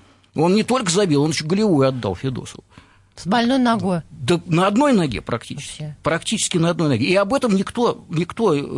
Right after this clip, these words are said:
Speaker 2: не, особо не писал.
Speaker 1: Но про то, что он опоздал на
Speaker 2: А,
Speaker 1: поезд.
Speaker 2: а про то, что опоздал на поезд,
Speaker 3: И ел салат.
Speaker 2: написали, с-, Нариньянин написал, да, что на поезд опоздал, это вот всё это и, э, и с Ивановым вместе, да. Но он же знал прекрасно, что, что, что Стрельцов, э, искупил эту,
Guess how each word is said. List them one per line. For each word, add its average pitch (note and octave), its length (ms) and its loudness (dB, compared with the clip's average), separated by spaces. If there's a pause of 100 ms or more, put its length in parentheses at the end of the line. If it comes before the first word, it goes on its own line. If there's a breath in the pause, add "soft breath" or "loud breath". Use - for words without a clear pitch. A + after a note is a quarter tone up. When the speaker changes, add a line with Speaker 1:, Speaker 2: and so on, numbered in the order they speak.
(240)
Speaker 2:
не, C#3+ 120 0
особо D3+ 340 -4
не E3 100 -2
писал. A3+ 460 -4
Speaker 1:
Но A2+ 160 0
про B2+ 160 0
то, D3+ 140 0
что - 160 -8
он A2+ 80 -2
опоздал A2 340 -2
на D#3 120 0
Speaker 2:
А, F3 40 0
Speaker 1:
поезд. F3+ 400 0
Speaker 2:
а F#3+ 60 -8
про G3+ 220 2
то, B3 120 0
что A#3+ 140 0
опоздал G#3+ 380 2
на G#3 160 4
поезд, B3+ 360 -4
Speaker 3:
И G#3+ 80 -2
ел A#3 260 0
салат. A3+ 340 2
Speaker 2:
написали, F#3 440 2
с-, - 340 -4
Нариньянин E3 600 2
написал, C3 440 -2
да, D3 180 0
что - 180 -6 (240 loud breath)
на F3+ 160 2
поезд E3 400 0
опоздал, A3 580 0
это E3 180 -2
вот D#3+ 200 -2
всё E3 200 0
это C3 160 0
и, C#3 160 -2
э, C#3 280 -4
и C#3 100 0
с - 100 -2
Ивановым D3 440 2
вместе, G#3 520 -2
да. F#3+ 200 -4 (180 loud breath)
Но F3+ 180 4
он G#3+ 120 2
же G3+ 120 0
знал G#3+ 280 0
прекрасно, F#3 500 -2
что, B2+ 300 -4
что, - 180 -8
что - 220 -4
Стрельцов, E3 500 -4
э, D3 160 -4 (140 loud breath)
искупил F3+ 640 0
эту, C3 180 -6